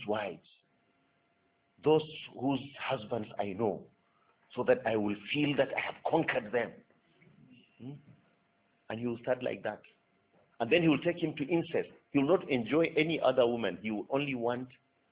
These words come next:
his own blood and flesh. That is how Shaitan is. He will not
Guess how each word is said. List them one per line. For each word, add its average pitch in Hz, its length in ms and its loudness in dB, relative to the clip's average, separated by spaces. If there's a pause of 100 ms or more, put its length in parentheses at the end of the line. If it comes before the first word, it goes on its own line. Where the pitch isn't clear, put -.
(240)
his 98 120 -14 (160)
own 113 360 -6 (760)
blood 104 300 0
and 90 180 -14
flesh. 87 240 -10 (1800)
That 196 180 4
is 262 140 -4
how 156 120 4
Shaitan 104 520 -4
is. 82 80 -20 (1040)
He 127 60 4
will 131 100 4
not 226 120 6